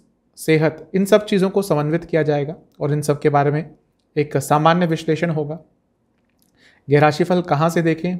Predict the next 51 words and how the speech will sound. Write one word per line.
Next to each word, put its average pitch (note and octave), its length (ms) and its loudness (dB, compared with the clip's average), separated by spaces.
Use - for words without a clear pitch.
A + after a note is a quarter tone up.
लग्न C#3+ 240 0
से D#3 140 2
देखें, D3+ 260 2
राशि C#3+ 300 -2
से D3+ 100 -4
देखें? D3 280 -4
देखिए, G#3 320 4
इसका A#3 720 2
उत्तर A3 400 0
मैं E3+ 220 0
नहीं F3 220 -2
दे C#3 160 -2
सकता। - 380 -16
मैं F3 180 4
कई F3 160 4
बार G3+ 140 4
समझा E3 420 0
भी F#3+ 100 0
चुका F#3+ 240 -2
हूँ, F#3 200 0
मैं F#3+ 220 0
कोशिश F3 280 -2
करूँगा F3+ 360 2
कि F3+ 120 -2
इसके - 200 -2
बारे E3 160 4
में E3 120 -2
एक E3 60 -6
वीडियो D#3 280 2
बनाऊँ D3+ 300 2
जल्दी D#3 300 2
ही। F3 140 -4
आपका G#3 400 4
क्या A#3+ 220 2
स्ट्रॉन्ग F#3+ 380 -4
है, E3+ 60 0
आपका E3+ 220 0
लग्न E3+ 340 0
स्ट्रॉन्ग F3 360 -2
है, F3 100 -2
आपका D#3+ 240 0
राशि C3 320 0
स्ट्रॉन्ग D3 360 -4
है, D3 60 0
आपको D3 240 0
कहाँ F3 240 0
से F#3 140 0
ज़्यादा E3 240 2
रिजल्ट D3+ 300 2
मिलते D3 280 -6
हैं C3+ 180 -10